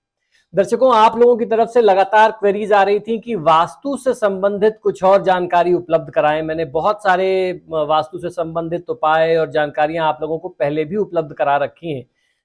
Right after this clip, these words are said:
जो मेरे YouTube चैनल में वास्तु से रिलेटेड प्लेलिस्ट में आपको मिल जाएगी। आज हम लोग इसी क्रम में चर्चा करेंगे कि, अ,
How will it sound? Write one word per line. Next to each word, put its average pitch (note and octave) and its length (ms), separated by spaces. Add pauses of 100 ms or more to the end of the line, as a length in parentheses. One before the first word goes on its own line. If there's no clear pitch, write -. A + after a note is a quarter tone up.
(120)
जो E3+ 80
मेरे F#3 280
YouTube F3+ 280
चैनल F3+ 340
में F#3+ 140
वास्तु D3+ 420
से F3+ 140
रिलेटेड F3 440
प्लेलिस्ट E3 380
में E3+ 120
आपको D#3 260
मिल C3+ 200
जाएगी। B2+ 400 (640)
आज A#3 260
हम C4 120
लोग C4 160
इसी B3 200
क्रम B3+ 180
में B3+ 120
चर्चा A#3+ 380
करेंगे A#3+ 500
कि, C4 540 (180)
अ, F3+ 60